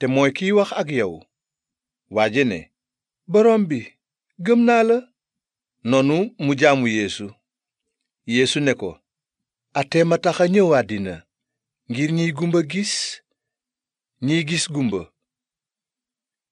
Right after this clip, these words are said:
Bi pharisien ya nekkoon ak moom déggee loolu,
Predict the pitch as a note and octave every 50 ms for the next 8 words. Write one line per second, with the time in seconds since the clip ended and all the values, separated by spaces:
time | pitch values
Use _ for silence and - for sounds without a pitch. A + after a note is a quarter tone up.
0 | _ - G2+ G2+ - A#2+ A#2 A#2+ B2 A#2+ G#2 A2+ B2 B2+ B2+ B2+ B2+ C3 B2+ B2+
1 | C3 C3 B2+ C3 B2 B2 - C3 B2+ A#2+ A#2 A#2+ B2 - - C#3 C3 - C3+ B2+
2 | B2 A#2 A2 A2+ B2 A#2 G#2+ A2+ A2+ A2 A2 A2+ A2+ A2+ A#2+ C3+